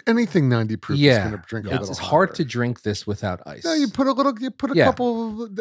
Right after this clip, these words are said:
Speaker 1: I think it's meant to
Speaker 2: But
Speaker 1: be
Speaker 2: I have to
Speaker 1: actually
Speaker 2: say, though, on the finish, neat was extraordinary.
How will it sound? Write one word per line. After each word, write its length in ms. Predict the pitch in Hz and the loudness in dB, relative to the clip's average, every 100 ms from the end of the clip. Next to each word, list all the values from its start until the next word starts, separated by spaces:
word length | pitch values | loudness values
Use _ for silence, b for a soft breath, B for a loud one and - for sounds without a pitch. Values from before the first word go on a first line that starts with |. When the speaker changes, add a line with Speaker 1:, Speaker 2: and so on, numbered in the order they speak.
| - | 0
Speaker 1:
I 120 | 214 | 0
think 180 | 254 226 | 0 -2
it's 160 | 165 | 0
meant 240 | 170 190 123 | 4 4 2
to 40 | 156 | 4
Speaker 2:
But 120 | 170 | 8
Speaker 1:
be 60 | |
Speaker 2:
I 40 | 127 | 8
have 80 | 156 | 8
to 40 | 180 170 | 6 4
Speaker 1:
actually 40 | |
Speaker 2:
say, 280 | 147 180 196 | 2 4 4
though, 180 | 113 98 | 4 0
on 180 | 117 117 | 2 2
the 60 | |
finish, 640 | 110 - 190 165 107 - - | 0 -2 0 0 0 -4 -4
neat 640 | 113 160 123 - - - _ | -2 0 0 -4 -14 -18 _
was 360 | - 110 104 - _ - | -4 -2 -2 -4 _ -14
extraordinary. 840 | - - 131 131 98 85 67 - | -8 -4 0 0 0 -4 -10 -16